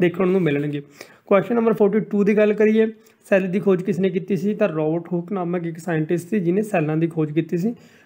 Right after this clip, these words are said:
ਕੁਐਸਚਨ ਨੰਬਰ ਫੋਰਟੀ ਥ੍ਰੀ ਦੀ ਗੱਲ ਕਰੀਏ, ਕਿਹੜੀ ਨਰਮ ਧਾਤ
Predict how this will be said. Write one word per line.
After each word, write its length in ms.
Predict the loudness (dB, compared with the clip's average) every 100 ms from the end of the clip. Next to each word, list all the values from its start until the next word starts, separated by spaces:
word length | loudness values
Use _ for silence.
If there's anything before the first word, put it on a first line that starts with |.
| _
ਕੁਐਸਚਨ 300 | 2 2 2
ਨੰਬਰ 180 | 0 0
ਫੋਰਟੀ 240 | 0 0
ਥ੍ਰੀ 280 | -2 0 -2
ਦੀ 140 | 2 2
ਗੱਲ 160 | 2
ਕਰੀਏ, 320 | 2 2 2 0 -4 _ _
ਕਿਹੜੀ 240 | 2 2
ਨਰਮ 320 | 0 0 0
ਧਾਤ 440 | 0 0 2 0